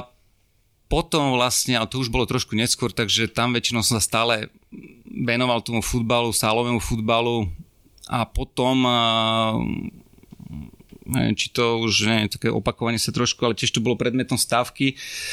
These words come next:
som sa začal venovať triatlonu a chcel som, a, proste, aby som dokázal absolvovať Ironmana, čo sa mi nakoniec nepodarilo, poviem neskôr.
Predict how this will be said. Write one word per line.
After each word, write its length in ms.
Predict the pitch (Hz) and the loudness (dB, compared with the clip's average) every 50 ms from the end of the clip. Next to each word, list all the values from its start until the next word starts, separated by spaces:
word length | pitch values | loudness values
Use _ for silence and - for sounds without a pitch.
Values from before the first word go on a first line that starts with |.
| - - - | -8 -6 -4
som 160 | - - 131 | -2 0 2
sa 160 | - - 127 131 | 2 2 2 2
začal 240 | - - 151 131 | 2 2 0 2
venovať 400 | 123 135 143 151 147 135 - - | 2 2 2 2 2 0 -2 -4
triatlonu 720 | - 143 131 127 139 131 - - 143 143 139 151 151 156 151 156 - - - _ _ _ _ _ _ _ _ _ _ _ _ _ _ _ - - | -2 -2 2 2 2 0 0 0 2 2 4 4 4 2 0 -2 -6 -18 -20 _ _ _ _ _ _ _ _ _ _ _ _ _ _ _ -6 -2
a 400 | 123 113 110 113 110 107 107 104 - | 0 2 2 4 2 2 0 -2 -2
chcel 160 | - - 117 | -2 -2 0
som, 240 | 110 - - 120 117 | 2 2 2 4 4
a, 240 | 117 117 117 - - - - - - - _ | 4 4 2 0 -2 -8 -8 -10 -10 -8 _
proste, 560 | - - - - - - 117 110 107 104 104 - - - - - - - - - - - 113 | -6 -2 -2 -2 0 0 0 2 2 0 -2 -4 -6 -10 -6 -4 -2 -2 -2 -2 -2 0 0
aby 160 | 117 98 92 | 0 2 2
som 480 | - - 113 107 107 107 101 90 82 95 | 2 2 2 2 2 2 0 0 0 -2
dokázal 560 | 95 104 - - 107 104 92 107 104 104 110 | -2 -2 -2 0 -2 0 0 0 0 0 0
absolvovať 400 | 117 113 - - 120 113 107 104 | 0 0 0 2 2 2 2 2
Ironmana, 560 | 107 110 107 113 117 123 123 131 135 135 - _ - - - - - | 2 2 2 2 2 2 2 2 0 0 -4 _ -20 -16 -16 -16 -10
čo 160 | - - - - | -4 -2 0 2
sa 20 | 131 | 2
mi 0 | |
nakoniec 320 | 123 117 117 - 127 120 101 - - - - | 2 0 0 0 0 0 2 2 0 0 0
nepodarilo, 720 | - 104 107 113 - 117 113 113 117 123 120 127 131 127 - _ - - - - _ | 0 0 0 2 0 0 2 2 2 2 2 2 0 -2 -6 _ -20 -20 -20 -14 _
poviem 240 | - 107 107 104 107 | -4 -2 -2 0 0
neskôr. 480 | 104 104 - - - 131 135 143 139 | 0 -2 -2 -2 0 0 0 0 -2